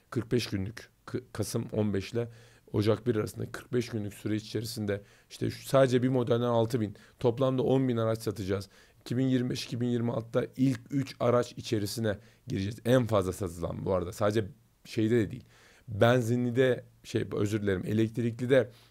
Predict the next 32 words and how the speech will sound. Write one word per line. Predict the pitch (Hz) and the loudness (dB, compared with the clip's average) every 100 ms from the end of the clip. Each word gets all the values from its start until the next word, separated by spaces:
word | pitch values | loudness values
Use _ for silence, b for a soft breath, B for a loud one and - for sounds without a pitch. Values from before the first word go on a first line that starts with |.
| _ | _
ilk | - 127 - | -2 -2 -2
üç | 127 131 | -2 2
araç | 120 117 | 2 0
içinde | - 117 117 | -4 -6 0
değil. | 131 147 b b b b b - | 2 2 b b b b b 2
E, | 123 117 | 4 4
tüm | - 165 - | 2 2 4
araç | 123 117 117 | 4 4 0
sıralamasında | - 104 101 104 101 107 101 | -4 -2 0 -2 -4 -4 -2
Türkiye'de | 127 113 107 110 - | -4 0 2 2 0
ilk | 131 120 - | 0 -2 -2
üç | 143 120 - | -4 -4 -4
araç | 117 113 117 - | 0 2 2 -4
içerisine | 107 101 95 117 113 107 B B | -2 -2 -2 0 -2 -2 B B
gireceğiz | - 110 101 101 127 | -2 0 0 -2 -4
iddiası | 101 104 98 101 | -4 -4 -2 2
vardı. | 95 98 120 - B B - 160 - | 4 4 2 -4 B B -20 -12 -4
Biz | 120 | 0
de | 135 | 0
dedik | 151 - | 0 -2
ki, | 120 107 | -2 0
"Ya | 104 107 110 | 2 2 2
bu | 123 | 0
iddiaları | 113 127 123 123 | 2 0 0 -2
boş | 135 - | -6 -4
boşuna | 117 120 117 | -4 -2 -2
savuruyor | 123 113 117 120 | 0 2 4 4
olamaz. | 135 113 92 | 2 0 0
Belli | 101 117 123 | 0 2 0
bir | 113 b b b _ | -4 b b b _
iddiası | 113 104 110 117 151 | -6 4 4 6 6
olmalı." | 131 110 95 95 | 6 4 0 -4